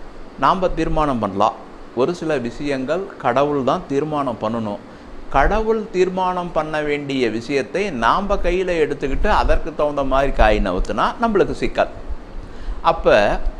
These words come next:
இவன் இந்த மாதிரி செஞ்சு அவங்களுக்கு பார்த்தீங்கன்னா பிற்பகுதியில குழந்தை பிறந்து அந்த பிற்பகுதியில குழந்தை பிறந்ததை அவங்களால சரியா பராமரிக்க முடியாமல் அந்த குழந்தை நெறி கெட்டு போயிருக்கும். இந்த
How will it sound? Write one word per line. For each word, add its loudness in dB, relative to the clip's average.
இவன் 4
இந்த 0
மாதிரி 0
செஞ்சு -2
அவங்களுக்கு 2
பார்த்தீங்கன்னா -2
பிற்பகுதியில 0
குழந்தை 2
பிறந்து -2
அந்த -2
பிற்பகுதியில 0
குழந்தை 2
பிறந்ததை 0
அவங்களால 4
சரியா 2
பராமரிக்க 2
முடியாமல் 0
அந்த -2
குழந்தை 0
நெறி 0
கெட்டு 0
போயிருக்கும். 2
இந்த 2